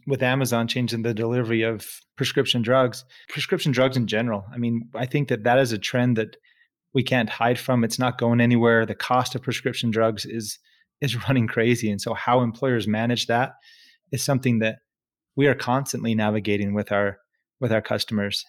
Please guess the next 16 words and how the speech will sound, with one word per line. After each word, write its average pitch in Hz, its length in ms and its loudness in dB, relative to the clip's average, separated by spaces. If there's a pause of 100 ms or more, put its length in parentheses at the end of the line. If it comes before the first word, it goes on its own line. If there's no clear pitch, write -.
(180)
and 107 160 -2
trying 120 300 0
to 113 80 2
help 113 360 0
them 110 420 2
be 110 140 2
more 107 220 2
efficient 113 500 -2
in 110 100 0
that 117 200 2
delivery 104 420 0
of 95 140 -4
care. 98 340 0 (460)
Because 120 340 0
it 110 140 0
is, 123 380 2